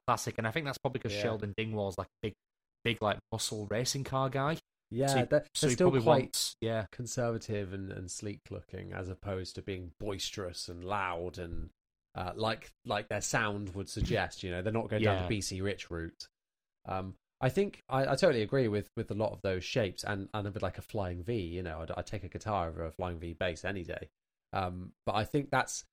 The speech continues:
Speaker 2: that also comes down to size, like, body size. Like, this Explorer is no small thing. It's huge.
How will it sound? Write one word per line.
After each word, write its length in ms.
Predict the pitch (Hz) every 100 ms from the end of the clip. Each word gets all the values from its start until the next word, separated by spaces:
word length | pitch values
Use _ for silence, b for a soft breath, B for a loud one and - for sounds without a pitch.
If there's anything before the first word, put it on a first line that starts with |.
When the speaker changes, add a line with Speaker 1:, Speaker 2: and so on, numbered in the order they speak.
| -
Speaker 2:
that 100 | -
also 300 | 156 147 151
comes 300 | - 120 104
down 220 | 113 104
to 120 | 98
size, 800 | - - 95 101 113 131 131 - _ _ -
like, 200 | 101 95 -
body 320 | - 113 107 90
size. 340 | - 82 87
Like, 160 | 113 127
this 160 | 139
Explorer 460 | 143 - 151 123 104
is 120 | 90
no 500 | 101 107 117 120 110
small 420 | 101 - 110 98
thing. 380 | 90 107 85 87
It's 240 | 92 98 - -
huge. 640 | 139 160 156 117 95 -